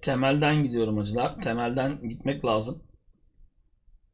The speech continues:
Temeller de bitmek üzere. Altmış beş tane kaldı elimde. İzo deseniz üç yüzün artık altına düşmek üzere. Ya, ya gençler, işte hayat böyle enteresan olabiliyor.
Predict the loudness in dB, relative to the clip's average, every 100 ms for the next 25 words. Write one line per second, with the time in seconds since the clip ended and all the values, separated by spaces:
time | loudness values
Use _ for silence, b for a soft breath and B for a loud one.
0 | _ -20 _ _ -20 -20 -20 _ -2 4
1 | 6 8 8 8 6 4 2 4 4 4
2 | 2 -4 0 0 2 0 0 0 0 0
3 | -2 -2 0 -2 -2 -6 2 2 2 0
4 | 0 0 -6 -8 -8 -4 0 0 0 -2
5 | -4 _ _ -20 _ _ _ 2 2 2
6 | 2 2 2 -2 -2 -2 -4 -8 -2 0
7 | 0 -2 -6 -20 -20 -20 _ _ -20 -20
8 | -20 _ -4 -2 0 -2 -4 -10 -12 -4
9 | -2 -2 -2 -2 -4 -2 -4 -4 0 0
10 | 0 -2 -2 0 0 2 2 2 0 0
11 | 0 0 0 -2 -2 -2